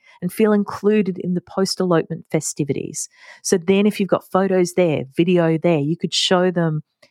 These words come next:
you know, on a screen or something or on, on a large T V. But it makes them feel like they weren't excluded. It helps them to understand that they're still an important part of your life,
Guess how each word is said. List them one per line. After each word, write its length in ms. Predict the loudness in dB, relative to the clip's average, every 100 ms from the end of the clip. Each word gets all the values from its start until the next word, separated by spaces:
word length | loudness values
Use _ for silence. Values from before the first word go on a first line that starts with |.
| _
you 80 | -4
know, 120 | -4 0
on 100 | 0
a 60 | 0
screen 400 | -2 0 0 0
or 100 | -4
something 400 | -6 -2 -4 -2
or 140 | -2
on, 220 | -2 -4 -10 -18 -2
on 100 | 0
a 100 | 2
large 340 | 2 2 -2
T 200 | -4 -2
V. 340 | 2 2 0 -6 -12 -20 -20 _ _
But 280 | 0 0 -2 _ _ _ _ _ _
it 160 | -4 0
makes 460 | 2 2 2 -4 0
them 260 | 2 2
feel 420 | -4 0 2 2
like 520 | 2 0 0 -4 -8 -4
they 120 | 0 0
weren't 340 | 2 2 0
excluded. 760 | -2 -8 -2 0 0 -2 -8 -12 _ _ _ _ _ _ _
It 220 | -2 -2
helps 460 | -4 0 0 -2 -2
them 120 | -2
to 100 | -2 0
understand 720 | 0 0 -2 -2 0 0 -2
that 80 |
they're 140 | -2 -2
still 320 | -2 0 0
an 100 | 0
important 500 | -4 -2 -2 -2 -4
part 240 | -4 -2
of 120 | -2 -4
your 100 | -4
life, 480 | -4 -4 -8 -18